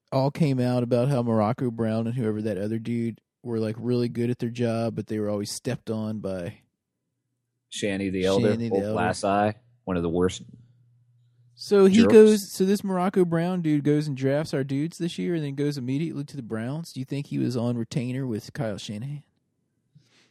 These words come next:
Speaker 2: You gotta wonder. You
Speaker 1: Like,
Speaker 2: gotta
Speaker 1: Kyle
Speaker 2: wonder
Speaker 1: Shanahan
Speaker 2: what's going
Speaker 1: was
Speaker 2: on
Speaker 1: like,
Speaker 2: with that.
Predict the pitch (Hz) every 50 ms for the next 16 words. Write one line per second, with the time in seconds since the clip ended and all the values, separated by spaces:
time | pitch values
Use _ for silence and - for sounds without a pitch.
0 | _ _ _ _ _ _ _ - 123 120 107 - 160 202 254 247 156 123 143 190
1 | 254 233 160 175 220 247 - _ _ _ _ _ 139 131 127 156 196 226 226 185
2 | 175 165 - - 185 147 156 156 151 165 151 147 147 143 175 220 247 220 165 -
3 | - 85 80 -